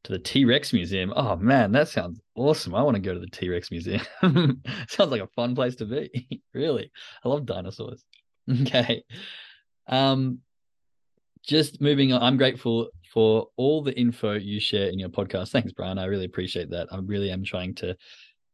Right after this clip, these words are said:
honestly, I'm just trying to share what goes on in my head through my journey. I feel like I am a much more emotional person than a lot of people. I feel like the struggles that I go through,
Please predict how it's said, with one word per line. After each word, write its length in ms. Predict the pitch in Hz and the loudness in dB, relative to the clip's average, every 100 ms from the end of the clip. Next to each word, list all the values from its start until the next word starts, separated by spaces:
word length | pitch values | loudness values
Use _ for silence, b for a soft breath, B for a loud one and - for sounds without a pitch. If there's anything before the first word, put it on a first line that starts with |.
| - | 0
honestly, 400 | 151 156 180 170 | 0 2 2 2
I'm 180 | 120 151 | 2 2
just 160 | 175 | 0
trying 260 | - 151 139 | 2 2 2
to 80 | 127 | -2
share 420 | - 117 113 110 | 2 4 4 2
what 200 | 113 110 | -2 -2
goes 240 | 107 107 110 | 0 0 0
on 120 | 104 | -2
in 120 | 104 | -4
my 180 | 101 98 | -4 -4
head 240 | 101 95 101 _ | -4 -4 -8 _
through 200 | - 98 | -6 -4
my 140 | 95 92 | -2 -4
journey. 360 | 95 95 92 | -4 -6 -6
I 140 | 85 101 | -4 -4
feel 240 | - 104 | 0 0
like 240 | 98 95 - | 0 -4 -6
I 200 | 101 101 | -4 -2
am 160 | 98 | -2
a 40 | 98 | -2
much 300 | 104 123 127 | 0 0 0
more 200 | 110 104 | 0 0
emotional 380 | 101 104 - | -2 -4 -6
person 420 | 92 - 101 - 101 | -6 -4 -4 -4 -4
than 120 | 98 | -4
a 60 | |
lot 120 | 95 95 | -4 -6
of 100 | - | -4
people. 400 | 110 110 139 139 B B - | -4 0 -2 -4 B B -8
I 100 | 101 | -6
feel 200 | - 107 | -2 0
like 220 | 101 98 | 0 -2
the 80 | - | -6
struggles 380 | - 113 120 110 | -2 2 2 0
that 100 | 104 | 0
I 120 | 98 | 0
go 200 | 98 101 | 0 -2
through, 380 | 98 - 101 98 | -2 -6 -4 -6